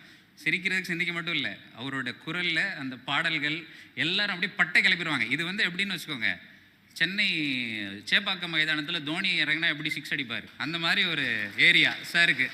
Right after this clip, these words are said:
So, இந்த தலைப்பு அவர் தேர்ந்தெடுத்ததற்கு முதலில் நான் நெஞ்சார்ந்த நன்றியை தெரிவித்துக் கொள்கிறேன். கண்டிப்பாக இது ஒரு மிகப்பெரிய சிந்தனை அரங்கமாக, சிந்தனை அரங்கம் என்று பெயர் வைத்ததற்கு ஏற்றாற் போல இந்த சிந்தனைகளை நீங்கள்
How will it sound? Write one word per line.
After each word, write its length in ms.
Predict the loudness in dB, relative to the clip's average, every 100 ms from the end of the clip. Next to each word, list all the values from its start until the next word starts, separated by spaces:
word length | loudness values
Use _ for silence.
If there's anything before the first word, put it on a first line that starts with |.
| -6 -16 -16 -18 -18
So, 200 | -12 -6
இந்த 800 | -4 -2 -2 -2 -4 0 2 0 0
தலைப்பு 640 | 2 2 0 -4 -8 -10 -18 -14
அவர் 220 | -8 -6 -2
தேர்ந்தெடுத்ததற்கு 960 | 4 4 4 0 -2 -4 -6 -4 -6 -6 -8 -20 -20 -8
முதலில் 300 | -4 -2 0
நான் 160 | -2
நெஞ்சார்ந்த 400 | -2 -2 -2 -2
நன்றியை 360 | 0 0 0 -2
தெரிவித்துக் 320 | -4 -6 -6
கொள்கிறேன். 460 | -6 -2 -2 -2 -4 -2
கண்டிப்பாக 720 | 0 0 -2 -4 -2 -2 -4 -8 -18 -10
இது 180 | -8
ஒரு 120 | -6 -6
மிகப்பெரிய 560 | -6 -8 -6 -6 -4
சிந்தனை 520 | -4 -8 -4 -4 -4 -6 -18 -8
அரங்கமாக, 800 | -4 -4 -4 -4 -4 0 0 0
சிந்தனை 400 | -2 -6 0 2
அரங்கம் 280 | 2 2 -2
என்று 180 | -6 0
பெயர் 180 | 0 2
வைத்ததற்கு 280 | -2 -4
ஏற்றாற் 400 | -2 -2 -2 -6
போல 220 | -6 -4 -2
இந்த 320 | -2 -4 -6 -10 -20 -18 -10
சிந்தனைகளை 640 | -8 0 2 2 2 0 -4 -6
நீங்கள் 520 | -2 0 0 -2 -6